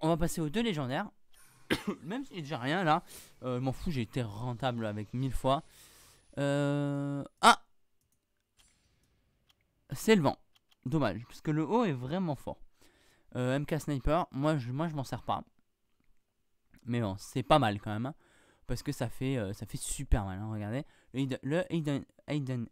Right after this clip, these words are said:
Aim... Euh, increase the chance of a team glancing it by fifty percent. C'est vachement bien ça, parce que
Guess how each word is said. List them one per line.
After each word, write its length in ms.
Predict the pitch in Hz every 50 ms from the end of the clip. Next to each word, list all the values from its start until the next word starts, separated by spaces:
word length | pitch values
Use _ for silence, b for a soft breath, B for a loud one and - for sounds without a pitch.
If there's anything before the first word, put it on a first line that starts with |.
| _ -
Aim... 340 | 135 151 180 202 170 127 - - _ _ _ _ -
Euh, 260 | 113 107 104 98 98 - - - - - - - - - _ _ - - B B B B B 147
increase 360 | 156 - - 240 220 165 139
the 40 | -
chance 260 | - 190 208 196 -
of 140 | 147 117 135
a 60 | 131
team 320 | - - 151 160 175 - - - -
glancing 440 | 117 135 147 151 - - 143 135 -
it 260 | - 160 - - - - - - _ _ -
by 220 | 120 123 120 110 - - - - - - - - - - - -
fifty 280 | - 170 - - -
percent. 300 | 139 - 110 - 139 170 - b b b b b b b
C'est 460 | b - - 131 120 117 113 113 110 104
vachement 440 | 104 107 147 196 190 - - 147 131
bien 140 | 127 135 165
ça, 160 | - - 135
parce 140 | - - -
que 120 | - -